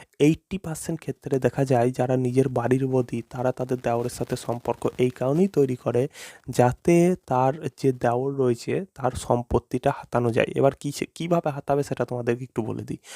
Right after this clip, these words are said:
ঠিক আছে? কী করবে না, তোমার সাথে শারীরিক সম্পর্ক করবে, তোমাকে সব রকম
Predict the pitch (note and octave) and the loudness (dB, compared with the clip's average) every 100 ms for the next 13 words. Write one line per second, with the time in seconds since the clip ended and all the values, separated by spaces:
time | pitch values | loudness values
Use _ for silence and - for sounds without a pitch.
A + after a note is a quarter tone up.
0 | - - - D#3+ C#3+ - - D3+ D3+ C3+ | -16 -16 2 6 6 6 -8 2 4 4
1 | C3+ C#3 - B2+ - C3+ - B2+ B2 B2+ | 0 -2 -4 -8 -8 -12 -10 -4 -4 -4
2 | - B2 A#2+ A#2+ - - A#2 B2 B2+ _ | -6 -4 -2 -2 -2 -4 -4 -4 -8 _
3 | - - - - C#3+ C#3 D3 - C3 C3+ | -20 -20 -14 -2 -2 -2 -6 -2 2 2
4 | C3+ | 0